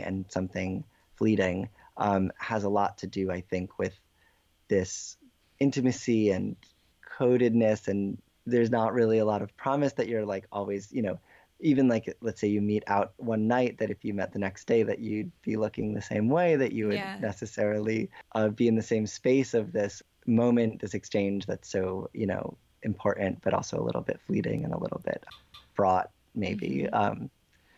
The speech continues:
Speaker 1: so, um, so I think that that way of making images and communicating visually through partially coded, partially overt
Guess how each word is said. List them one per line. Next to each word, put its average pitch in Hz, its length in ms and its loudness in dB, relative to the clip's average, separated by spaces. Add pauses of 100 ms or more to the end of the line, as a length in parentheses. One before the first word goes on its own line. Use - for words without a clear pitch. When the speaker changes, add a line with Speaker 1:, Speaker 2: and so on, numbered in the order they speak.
Speaker 1:
so, 113 320 4
um, 98 280 2 (280)
so - 140 -2
I 117 60 4
think 110 180 0
that 101 140 -2
that 95 260 0
way 101 240 -2
of 92 160 -4
making 95 300 -6
images 135 420 2
and 101 160 0
communicating 95 800 -4 (460)
visually 113 720 2 (100)
through 98 580 2 (760)
partially 107 480 0
coded, 110 540 2
partially 107 560 -2
overt 107 520 2